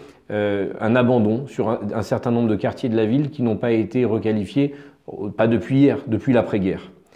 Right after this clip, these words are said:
Et vous savez, quand on a porté un projet comme la médiathèque, qui a été aussi, euh, décrié, et je pensais pourtant que d'offrir la culture pour tous et gratuitement,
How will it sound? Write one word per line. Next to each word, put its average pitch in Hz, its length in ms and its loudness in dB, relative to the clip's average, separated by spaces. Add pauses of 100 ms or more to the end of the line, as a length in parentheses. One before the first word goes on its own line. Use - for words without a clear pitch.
(300)
Et 113 40 -2
vous 117 100 2
savez, 151 280 4
quand 139 220 -2
on 135 120 2
a 123 80 2
porté 147 380 -2
un 131 80 2
projet 117 300 0
comme 107 160 0
la 107 80 2
médiathèque, 113 800 -2 (840)
qui - 120 -2
a - 20 4
été 98 180 4
aussi, 120 640 2 (100)
euh, 101 120 -4
décrié, 110 560 0
et 95 40 0
je 104 120 -2
pensais 123 320 -2
pourtant 143 480 -4 (340)
que 113 160 2
d'offrir 131 460 4
la 104 80 2
culture 135 400 0
pour - 200 -4
tous 151 240 -4
et 131 60 2
gratuitement, 117 680 0